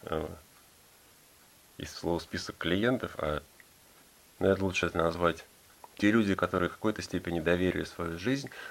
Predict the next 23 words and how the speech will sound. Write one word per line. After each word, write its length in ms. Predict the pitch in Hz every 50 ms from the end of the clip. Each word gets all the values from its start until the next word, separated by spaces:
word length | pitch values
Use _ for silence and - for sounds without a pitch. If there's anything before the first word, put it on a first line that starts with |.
| -
в 60 | - 87
большей 320 | - 101 107 107 - 92
степени 400 | 92 - 127 127 123 107 90 87
это 140 | - - 90
женщины. 560 | 85 85 87 85 80 78 78 - - 85 90 - - - - - - - - - - - - - - - - - -
И 260 | - - 95 90 - - - - - - - - - - - - - - - - - - - - - - - - - - - - - -
что 240 | - - - - 113
я, 140 | 117 113 98
какой 280 | - 98 95 - 131
вопрос 340 | 123 113 113 123 139 139 -
я 80 | 101 98
задаю 260 | 98 95 95 95 90
себе 300 | - - 87 87 - 87
в 40 | -
первую 380 | - 95 95 90 87 87 85
очередь 480 | 85 87 - - - 87 85 - - - - - - - - - - - - - - - - - - - - - - - - - - - - - - - - - - - - - - - - - - - - - -
после 300 | - 87 85 - - 87
некоторых 560 | 90 90 85 - - - 80 80 78 - - - - - - - -
проб 280 | - 92 92 90 -
и 40 | 92
ошибок? 560 | 85 85 - - 87 80 76 - - - - - - - - - - - - - - - - - - - - - - - - - - - - - - - - - -
А, 260 | - 92 82 80 82 82
это 420 | - 87 85 - - 85 82 -